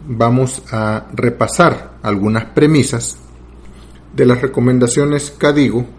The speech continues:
para injuria renal aguda. Bueno, la primera es que la causa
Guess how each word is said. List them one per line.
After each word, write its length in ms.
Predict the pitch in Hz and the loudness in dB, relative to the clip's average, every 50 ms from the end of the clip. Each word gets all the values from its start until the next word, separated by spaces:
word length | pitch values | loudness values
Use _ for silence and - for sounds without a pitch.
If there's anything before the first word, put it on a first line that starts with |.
| - - - - - - - - - - - - - - - - - - - - - - - - - - | -20 -20 -20 -20 -20 -20 -20 -20 -20 -20 -20 -20 -20 -20 -20 -20 -20 -20 -20 -20 -20 -20 -20 -20 -10 -4
para 560 | - 156 156 156 156 156 156 156 151 - - - - - - - - - - - - - | 0 2 2 2 2 0 -2 -2 -6 -10 -14 -20 -20 -20 -20 -20 -20 -20 -20 -20 -12 -8
injuria 640 | - 127 120 - - - 139 139 135 139 139 143 - | -6 -6 -6 -6 -6 -2 0 2 2 4 2 2 0
renal 480 | - - 117 107 107 113 113 120 123 - - | -4 -6 -6 -4 -4 -4 -4 -6 -6 -8 -12
aguda. 380 | - 135 107 113 113 104 - - - - - - - - - - - - - - - - - - - - - - - - - - - - - - - - - - - | -10 -6 -4 -2 -2 -2 -4 -6 -10 -18 -20 -20 -20 -20 -20 -20 -20 -20 -20 -20 -20 -20 -20 -20 -20 -20 -20 -20 -20 -20 -20 -20 -20 -20 -20 -20 -20 -20 -14 -4 0
Bueno, 220 | 151 135 110 104 | 2 2 4 2
la 120 | 104 107 | 0 0
primera 360 | 104 123 120 120 131 135 135 135 | 0 0 2 4 4 4 4 4
es 400 | 147 156 - - - - - - - - - | 2 0 -2 -6 -8 -10 -12 -16 -20 -12 -2
que 300 | - 135 135 135 135 135 - | 4 6 6 6 6 2 0
la 240 | 127 117 110 107 107 - | -2 0 0 -2 -4 -2
causa 580 | - 123 127 139 139 - - - 208 - - | 0 0 2 0 0 -2 -4 -4 -4 -6 -8